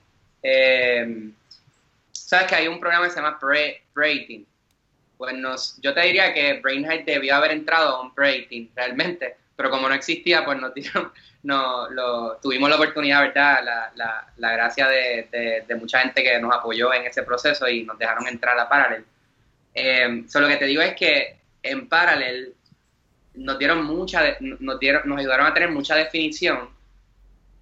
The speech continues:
La exportación era algo importante, pero era algo que ya Israel y yo sabíamos que si vamos a hacer algo, vamos a comernos el mundo. Pero, eh, era más,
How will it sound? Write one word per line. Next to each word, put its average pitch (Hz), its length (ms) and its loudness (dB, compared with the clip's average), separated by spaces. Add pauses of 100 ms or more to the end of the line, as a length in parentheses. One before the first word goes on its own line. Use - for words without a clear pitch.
La 143 160 0
exportación 160 640 0
era 208 160 2
algo 208 160 -2
importante, 170 680 -2
pero 143 140 2
era 156 180 4
algo 190 220 0
que 151 120 -6
ya 139 340 0 (120)
Israel 156 380 0
y 156 100 2
yo 156 100 0
sabíamos 156 520 -2
que 131 100 -12
si 127 100 -14
vamos 120 220 -8
a 135 40 -4
hacer 156 180 2
algo, 180 240 2
vamos 131 200 -6
a 151 100 -6
comernos 143 340 -6
el 135 80 -8
mundo. 123 360 -10 (560)
Pero, 156 540 2 (920)
eh, 139 460 -2
era 151 240 4
más, 185 400 2